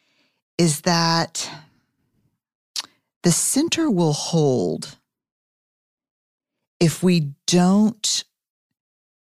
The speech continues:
allow ourselves to have these knee-jerk reactions, race to ideology, you know, scream and yell at people when we don't understand. Like,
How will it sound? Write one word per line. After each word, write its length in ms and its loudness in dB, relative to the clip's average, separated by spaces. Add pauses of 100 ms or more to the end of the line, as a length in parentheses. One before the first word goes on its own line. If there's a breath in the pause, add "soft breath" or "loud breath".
(640)
allow 560 2
ourselves 960 -2 (160)
to 800 0
have 320 -2
these 320 -2
knee-jerk 540 2
reactions, 840 -2 (800 loud breath)
race 440 2
to 220 -2
ideology, 1000 0 (480)
you 120 2
know, 520 0
scream 460 2
and 100 4
yell 220 0
at 100 -6
people 300 0
when 120 2
we 120 2
don't 180 2
understand. 640 0
Like, 220 -2